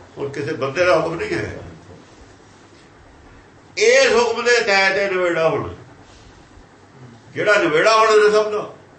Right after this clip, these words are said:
ਇਸੇ ਹੁਕਮ ਦੇ ਤਹਿਤ ਹੋਣਾ, ਮਤ ਕੋਈ ਭਰਮ 'ਚ ਰਹੇ। ਇਹ ਸਾਰੇ ਧਾਰਾਵਾਂ ਲਾਗੂ ਨੇ,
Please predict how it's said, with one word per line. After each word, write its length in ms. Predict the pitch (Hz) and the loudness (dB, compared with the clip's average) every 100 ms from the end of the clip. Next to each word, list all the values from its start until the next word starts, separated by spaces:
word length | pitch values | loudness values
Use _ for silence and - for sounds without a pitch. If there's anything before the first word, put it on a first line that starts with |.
| - - - - - - - - | -20 -20 -20 -20 -20 -20 -20 -4
ਇਸੇ 360 | 208 214 226 | 2 4 4
ਹੁਕਮ 340 | 226 214 214 214 | 4 2 2 -2
ਦੇ 160 | 220 | -2
ਤਹਿਤ 360 | 214 196 196 185 | -2 0 0 0
ਹੋਣਾ, 280 | 185 202 220 | -2 0 0
ਮਤ 280 | 196 185 180 | 0 -2 0
ਕੋਈ 200 | 208 208 | -2 0
ਭਰਮ 280 | 180 127 | -4 -4
'ਚ 40 | 135 | -8
ਰਹੇ। 240 | 127 104 - - - - - - - - - - - - - - - - - - - - - - | -8 -8 -12 -20 -20 -20 -20 -20 -20 -20 -20 -20 -20 -20 -20 -20 -20 -20 -20 -20 -20 -20 -20 -2
ਇਹ 240 | 233 240 | 2 2
ਸਾਰੇ 600 | - - 185 214 254 247 - - - - - - - - - | 2 -2 0 4 2 0 -4 -14 -20 -20 -20 -20 -20 -20 -4
ਧਾਰਾਵਾਂ 440 | 190 160 151 170 | 0 2 0 0
ਲਾਗੂ 460 | 180 147 143 151 147 | -2 -2 -4 -6 -6
ਨੇ, 240 | 160 202 | 0 2